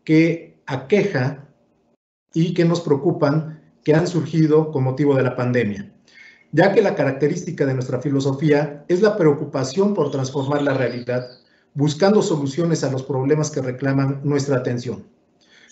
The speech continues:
con el distintivo de considerar a la ciencia jurídica desde una visión social, lo cual significa que los estudios que nos presentarán los excelentes ponentes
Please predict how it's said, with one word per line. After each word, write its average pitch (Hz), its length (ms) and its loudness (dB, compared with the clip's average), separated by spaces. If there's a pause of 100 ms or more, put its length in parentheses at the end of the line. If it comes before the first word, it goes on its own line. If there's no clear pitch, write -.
(120)
con 147 200 4
el 147 140 2
distintivo 147 920 2
de 131 140 2
considerar 139 760 0
a 139 80 -6
la 131 120 -2
ciencia 170 400 -4
jurídica 143 680 -2
desde 135 260 2
una 165 120 4
visión 143 340 0
social, - 640 2 (880)
lo 135 140 2
cual 190 160 4
significa 170 800 -2 (140)
que 143 100 0
los 131 180 -4
estudios 190 440 0
que - 100 -6
nos 135 160 -4
presentarán 131 640 0
los 135 240 0
excelentes 160 680 0
ponentes 147 760 -2